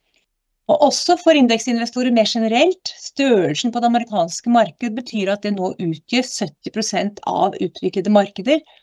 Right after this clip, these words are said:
og over seksti prosent av den globale indeksen. Og dette betyr at de fantastiske syv, eller Magnificent Seven, nå har en verdi som er større enn Japan, Storbritannia, Kina,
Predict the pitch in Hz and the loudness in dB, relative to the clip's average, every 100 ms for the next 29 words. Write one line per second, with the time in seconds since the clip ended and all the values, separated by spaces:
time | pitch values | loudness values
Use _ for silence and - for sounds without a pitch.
0 | _ - - 208 180 220 - - - - | _ -6 2 2 2 -4 -8 -10 -12 -10
1 | 190 190 - 156 160 - 160 160 151 180 | -8 -6 -4 -4 -6 -8 -6 -4 -2 -2
2 | 147 147 147 156 151 135 147 - - _ | 0 -4 -2 -2 -2 -2 -6 -10 -12 _
3 | - - _ - 214 262 - 233 269 - | -20 -20 _ -6 0 0 0 -2 0 4
4 | 285 262 233 - 208 247 - - 220 226 | 6 6 4 4 4 2 -4 -2 0 2
5 | 233 - - 208 202 226 220 - 214 - | 0 -6 -6 -6 -2 -2 -2 -2 -2 -2
6 | 269 - 277 339 285 208 202 202 196 214 | -2 0 4 4 4 2 2 2 2 -2
7 | 214 247 247 247 - 233 254 359 - - | -2 -6 -4 -2 0 0 0 -2 -4 -18
8 | - _ _ _ _ - 233 240 247 226 | -20 _ _ _ _ 0 4 6 4 2
9 | 220 226 247 240 _ _ - 202 220 208 | 2 0 -2 -4 _ _ -6 -2 -2 -2
10 | 254 370 392 _ - 220 214 - - 185 | -6 -4 -4 _ -4 -2 -2 -4 -4 -2
11 | 170 185 269 381 - 170 160 160 151 151 | 0 -2 0 0 0 -4 -6 -6 -2 -2
12 | 170 - - 359 _ - - 180 175 - | -2 -2 2 2 _ -20 -6 -2 -2 -4
13 | 214 226 247 320 - - - 196 196 247 | -4 -2 0 -2 -4 -12 -8 -6 -4 -4